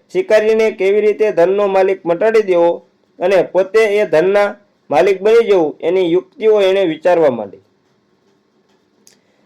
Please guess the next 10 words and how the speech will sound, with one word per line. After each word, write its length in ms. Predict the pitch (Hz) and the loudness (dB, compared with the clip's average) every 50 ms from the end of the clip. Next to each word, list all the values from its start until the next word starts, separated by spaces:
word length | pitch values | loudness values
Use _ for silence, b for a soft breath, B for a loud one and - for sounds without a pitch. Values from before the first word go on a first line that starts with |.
| _ _ _ - | _ _ _ -2
એવામાં 680 | 156 185 214 233 240 233 233 233 226 - - - 139 139 | 0 2 2 4 4 2 2 2 0 -4 -10 -14 -6 0
ગામમાં 440 | 165 190 196 214 220 233 220 - | 0 2 2 2 0 0 0 0
ચોરીની 520 | - 196 202 196 214 220 220 226 226 196 165 _ - | 0 0 0 0 0 0 0 0 -2 -4 -6 _ -6
રાડ 480 | 139 151 170 190 208 208 214 214 208 - _ _ _ _ _ _ _ - | -2 2 4 4 4 4 2 -2 -6 -10 _ _ _ _ _ _ _ -2
પર 260 | 190 202 208 208 196 - - _ _ _ _ - | 0 0 2 0 -2 -6 -12 _ _ _ _ 0
રાડ 280 | 147 175 196 196 190 | 2 4 4 2 2
પડવા 280 | - 180 180 185 185 165 | 0 0 2 2 2 2
માંડી. 300 | 156 139 127 120 107 104 110 _ _ _ _ _ _ _ _ _ _ - | 2 0 -2 -4 -6 -12 -18 _ _ _ _ _ _ _ _ _ _ 0
આજે 240 | 160 180 196 202 | 0 2 2 0
નગર 360 | 185 170 170 170 208 214 208 | 0 0 0 0 0 0 -2